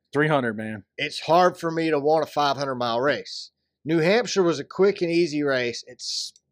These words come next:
Speaker 2: I thought the race sucked personally. It was not my favorite race.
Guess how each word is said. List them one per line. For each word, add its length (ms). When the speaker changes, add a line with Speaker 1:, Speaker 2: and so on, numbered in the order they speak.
Speaker 2:
I 220
thought 260
the 100
race 480
sucked 540
personally. 560
It 100
was 180
not 300
my 180
favorite 380
race. 460